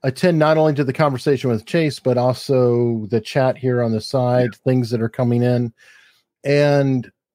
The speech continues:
Speaker 1: while I would love to be hanging out, this is sort of a job to me. And I do need to be considerate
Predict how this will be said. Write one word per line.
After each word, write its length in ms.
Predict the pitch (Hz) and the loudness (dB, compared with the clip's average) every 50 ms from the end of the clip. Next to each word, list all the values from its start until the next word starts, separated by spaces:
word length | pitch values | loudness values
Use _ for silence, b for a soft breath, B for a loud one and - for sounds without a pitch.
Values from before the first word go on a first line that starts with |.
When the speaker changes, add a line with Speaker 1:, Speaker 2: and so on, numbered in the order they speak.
| _ - | _ -14
Speaker 1:
while 440 | 156 123 120 131 131 135 139 139 139 | -6 -2 0 2 2 4 4 4 4
I 140 | 135 131 | 4 2
would 260 | 127 127 123 117 107 - - | 2 2 0 0 -2 -6 -8
love 360 | 117 110 113 120 127 127 120 | -6 -2 0 0 0 0 0
to 80 | - 123 | -2 -4
be 140 | 110 113 110 | -4 -4 -4
hanging 440 | 104 - 110 131 127 127 120 117 117 | -4 -2 0 2 2 2 2 2 2
out, 380 | 120 131 131 127 117 107 - _ - | 2 2 2 0 0 -2 -2 _ -6
this 180 | 127 117 - | -6 -6 -6
is 120 | 113 110 - | -6 -10 -10
sort 280 | - - 131 123 131 | -6 -2 0 0 2
of 100 | 139 131 | 2 2
a 80 | 123 113 | 0 -2
job 440 | 101 98 104 104 110 117 127 120 113 - | -2 -2 -2 -2 0 0 -2 -2 -4 -8
to 120 | - - 98 | -10 -10 -10
me. 160 | 87 80 71 _ _ _ b b b b b b b b _ _ - | -10 -10 -16 _ _ _ b b b b b b b b _ _ -10
And 560 | 120 117 110 107 107 104 104 104 104 98 92 - b b b b b b b b b b _ _ _ - | -6 -4 -4 -2 -4 -4 -4 -4 -6 -6 -8 -12 b b b b b b b b b b _ _ _ -8
I 200 | 113 117 117 117 | -2 0 0 0
do 340 | 113 98 - 127 131 127 127 | 0 0 0 2 2 4 4
need 380 | 123 120 123 127 139 143 127 123 | 2 2 2 2 2 0 -2 -4
to 840 | - - 127 117 110 110 107 107 104 104 104 98 - - - 98 95 90 _ | -6 -2 -2 0 0 0 0 -2 -4 -4 -6 -8 -12 -14 -16 -16 -16 -10 _
be 160 | - 135 127 | -4 -4 -4
considerate 800 | - - 123 113 - - - 147 143 127 131 123 110 101 101 - | -4 -4 -6 -6 -6 -4 -2 0 2 2 2 2 2 0 -2 -6